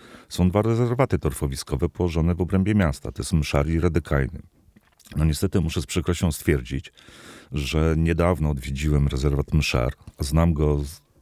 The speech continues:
od początku lat dziewięćdziesiątych i ten rezerwat umiera, to torfowisko umiera. Prawdopodobnie na skutek właśnie tych bardzo suchych lat. Kiedy byłem tam pierwszy raz, było tam wszystko, o czym chociażby przed chwilą mówiła Iwona. Teraz jest to po prostu zagłębienie w ziemi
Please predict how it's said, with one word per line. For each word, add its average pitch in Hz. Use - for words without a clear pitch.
od 110
początku 76
lat 73
dziewięćdziesiątych 71
i 90
ten 90
rezerwat 82
umiera, 73
to -
torfowisko 78
umiera. 73
Prawdopodobnie 85
na 78
skutek 78
właśnie 80
tych 73
bardzo 78
suchych 80
lat. 71
Kiedy 78
byłem 90
tam 82
pierwszy 85
raz, 78
było 76
tam 82
wszystko, 80
o 76
czym 78
chociażby 95
przed -
chwilą 78
mówiła 69
Iwona. 67
Teraz 85
jest 90
to 78
po 73
prostu 80
zagłębienie 73
w 71
ziemi 76